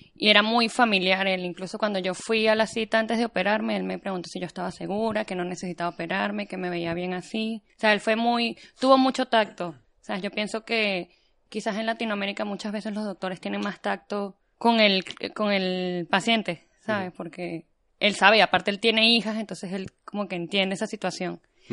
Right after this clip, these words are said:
Speaker 2: ¿Qué tipo de técnica utilizaron contigo?
Speaker 1: A mí sí me pusieron la prótesis por detrás del músculo
Speaker 2: Ujú.
Speaker 1: y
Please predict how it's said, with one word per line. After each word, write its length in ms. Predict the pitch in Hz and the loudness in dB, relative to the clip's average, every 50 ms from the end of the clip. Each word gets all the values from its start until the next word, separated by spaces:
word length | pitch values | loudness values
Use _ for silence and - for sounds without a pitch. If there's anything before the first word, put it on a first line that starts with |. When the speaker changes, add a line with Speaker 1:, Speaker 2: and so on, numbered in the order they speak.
| 127 - | -2 0
Speaker 2:
¿Qué 80 | 143 | 0
tipo 180 | - 135 - 131 | -2 0 0 0
de 80 | 120 - | 0 2
técnica 300 | 127 117 123 131 - 117 | 2 2 2 2 2 2
utilizaron 340 | 104 117 104 - 107 104 101 | 2 0 0 0 0 -2 0
contigo? 420 | - 101 101 113 120 143 175 - _ _ _ - - - | -2 -2 -2 -2 -2 -4 -4 -6 _ _ _ -20 -12 0
Speaker 1:
A 140 | - 226 233 | 4 6 6
mí 180 | 240 240 233 233 | 6 4 2 0
sí 140 | - 247 | 0 0
me 120 | 240 240 233 | 0 2 0
pusieron 320 | - 226 - 220 202 214 214 | 0 -2 -4 -2 -2 0 0
la 80 | 220 214 | 0 2
prótesis 640 | - 214 202 - 226 208 - - 233 226 220 214 175 | 2 0 0 0 -4 -6 -8 -8 -8 -6 -6 -6 -4
por 200 | - - 214 202 | 0 0 0 2
detrás 280 | 190 190 190 185 190 185 | 0 0 0 0 0 0
del 100 | 196 202 | 2 2
músculo 540 | 214 226 226 226 - 262 262 262 269 277 269 _ - | 0 0 -2 -2 0 0 0 0 0 -2 -4 _ 0
Speaker 2:
Ujú. 260 | 123 113 127 - - - - - - 196 196 | 0 0 0 -2 -6 -12 -12 -8 -4 -4 -2
Speaker 1:
y 720 | 190 185 185 180 180 180 180 180 175 175 175 170 165 165 | -2 -2 -2 -2 -2 -2 -2 -2 -2 -2 -4 -4 -6 -8